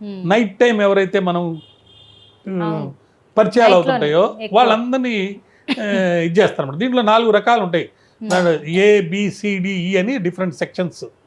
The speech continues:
Speaker 2: మెటీరియల్,
Speaker 1: Hmm.
Speaker 2: దొంగ నోటు తయారు చేయడానికి కావాల్సిన మెటీరియల్కి ఒక సెక్షన్,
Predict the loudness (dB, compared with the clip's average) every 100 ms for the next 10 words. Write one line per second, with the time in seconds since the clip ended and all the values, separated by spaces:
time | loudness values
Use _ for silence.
0 | _ -6 2 4 6 6 4 2 -6 -18
1 | -18 -12 -10 -10 -12 -4 -2 2 2 2
2 | 2 2 4 2 2 2 2 2 0 0
3 | 2 2 2 0 0 -2 -4 -6 -10